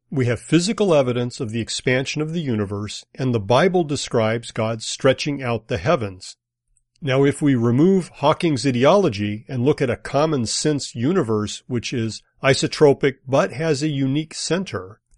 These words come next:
with our galaxy at the center,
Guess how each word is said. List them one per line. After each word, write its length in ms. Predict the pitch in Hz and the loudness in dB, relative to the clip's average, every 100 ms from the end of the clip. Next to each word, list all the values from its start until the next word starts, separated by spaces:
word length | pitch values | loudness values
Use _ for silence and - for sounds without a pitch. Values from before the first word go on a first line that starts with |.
| _ - | _ -2
with 240 | 143 143 | 0 2
our 200 | 156 127 | 2 2
galaxy 800 | 107 127 196 190 - 131 110 - | 4 4 6 4 2 -2 -2 -2
at 220 | 135 131 - | -2 -4 -4
the 80 | 104 | -4
center, 600 | - 170 - 98 110 | 0 0 -2 -10 -12